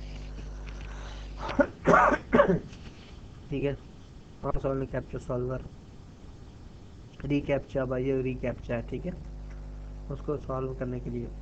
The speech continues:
बाकी भी ना, यहाँ इस website को विजिट करें, ठीक है। Spotted कैप्चा कौन कौन से हैं, Normal कैप्चास, text कैप्चास, click कैप्चास, rotate कैप्चा, recaptcha version two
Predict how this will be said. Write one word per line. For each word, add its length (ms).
बाकी 260
भी 160
ना, 160
यहाँ 260
इस 160
website 320
को 80
विजिट 680
करें, 220
ठीक 160
है। 80
Spotted 680
कैप्चा 360
कौन 200
कौन 200
से 120
हैं, 80
Normal 360
कैप्चास, 560
text 280
कैप्चास, 560
click 220
कैप्चास, 580
rotate 400
कैप्चा, 520
recaptcha 540
version 380
two 260